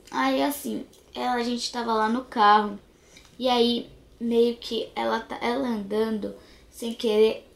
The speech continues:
ela bateu o carro. E o que que aconteceu? Ela morreu. Você nem sabe o que aconteceu. Ela perdeu a cabeça. Nem tem mais cura.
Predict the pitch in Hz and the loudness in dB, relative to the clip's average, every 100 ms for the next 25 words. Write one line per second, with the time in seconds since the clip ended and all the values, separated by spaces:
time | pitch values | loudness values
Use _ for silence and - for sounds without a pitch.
0 | - 226 226 220 220 226 - 226 208 214 | -8 -2 0 0 0 -2 -2 0 2 0
1 | 214 208 190 190 190 185 - - - - | -2 -4 -2 -2 -4 -10 -18 -20 -20 -18
2 | 220 240 233 226 226 214 214 - 202 190 | -8 -4 -2 -4 -6 -8 -8 -8 -8 -8
3 | 190 - 220 208 208 208 214 - - - | -10 -14 -8 -4 -2 -2 -2 -4 -10 -16
4 | 185 180 175 - - - - - - - | -8 -4 -6 -8 -20 -20 -20 -20 -20 -20
5 | - - - - - - - - - 202 | -20 -20 -20 -18 -18 -20 -20 -16 -10 -6
6 | 208 254 262 208 190 190 190 190 - 190 | -4 -4 -4 -4 -2 -2 -4 -8 -10 -14
7 | - 185 - 175 175 - - - - - | -12 -14 -12 -14 -14 -18 -20 -20 -14 -4
8 | 196 190 185 - - 190 185 190 196 - | -2 0 -4 -10 -8 -8 -2 0 0 -4
9 | 233 185 175 - - - - - - - | -8 -8 -10 -12 -20 -20 -20 -20 -20 -20
10 | - 185 196 269 277 254 208 196 - - | -16 -8 -4 -2 0 0 -2 -6 -14 -18
11 | 170 175 | -14 -12